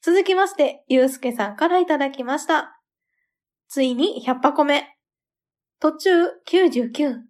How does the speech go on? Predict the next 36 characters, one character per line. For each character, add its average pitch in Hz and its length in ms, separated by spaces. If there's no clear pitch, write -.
点 233 160
々 233 200
と 311 180
刻 294 320
ん 320 40
で 302 100
た 262 120
の 240 140
も 196 160
あ 214 40
っ 214 140
て、 254 360
全 277 280
体 285 280
だ 285 120
と 294 300
さ 311 120
ら 349 140
に 330 220
多 247 220
く 247 120
の 294 200
エ 254 40
ピ 233 140
ソ 190 240
ー - 40
ド 302 160
を 349 40
出 311 140
し - 80
て 269 160
き 269 100
ま 247 180
し - 80
た 240 140
ね。 311 220